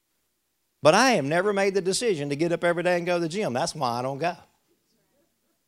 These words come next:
Confession. That's why some of you don't go either.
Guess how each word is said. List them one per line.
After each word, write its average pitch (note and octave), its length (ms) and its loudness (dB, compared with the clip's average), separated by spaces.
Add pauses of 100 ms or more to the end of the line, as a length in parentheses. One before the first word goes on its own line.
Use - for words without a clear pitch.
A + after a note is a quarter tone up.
(1300)
Confession. G2+ 560 -8 (1300)
That's - 140 -20
why A2 140 -6
some G#2+ 240 -6
of G#2 60 -6
you B2 100 -2
don't F#2+ 160 -6
go F#2+ 220 -2
either. F2+ 320 -6